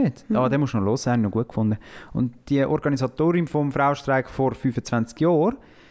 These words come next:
Speaker 1: die, äh, ist halt immer noch mega feministisch unterwegs und setzt sich mega ein für Gleichstellung und hat halt unter anderem auch gesagt, also ich will sie jetzt nicht nur auf das reduzieren, aber sie hat auch das gesagt,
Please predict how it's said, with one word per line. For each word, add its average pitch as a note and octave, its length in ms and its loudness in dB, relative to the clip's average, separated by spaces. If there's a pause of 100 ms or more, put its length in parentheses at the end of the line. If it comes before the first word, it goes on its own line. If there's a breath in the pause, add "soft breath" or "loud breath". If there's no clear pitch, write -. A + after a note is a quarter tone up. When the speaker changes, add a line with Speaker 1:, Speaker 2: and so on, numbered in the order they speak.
(340 loud breath)
Speaker 1:
die, C3 160 2
äh, B2+ 400 2 (840)
ist C3+ 200 -2
halt A#2+ 200 0
immer D3+ 200 2
noch B2+ 440 2
mega C3 200 0
feministisch A#2+ 480 0
unterwegs A#2 560 -2
und C#3 220 -2
setzt C#3 320 -2
sich B2 140 -4
mega C#3+ 340 0
ein F3+ 260 2
für C#3 160 -2
Gleichstellung F3+ 640 0 (540 loud breath)
und C3 280 0
hat - 420 -4 (140)
halt A#2+ 240 -2
unter F3+ 340 2
anderem C#3+ 300 2
auch C3 260 0
gesagt, B2 600 -2 (340 soft breath)
also G#2+ 160 -2
ich G2+ 100 -4
will G#2+ 160 -2
sie - 120 -4
jetzt - 80 -6
nicht A#2 100 2
nur G#2+ 140 0
auf F#2+ 120 -8
das G#2 460 -2
reduzieren, G#2+ 560 0
aber A#2+ 220 -2
sie A2 120 -4
hat - 200 -6
auch C3 240 2
das D3 300 0
gesagt, B2+ 440 -2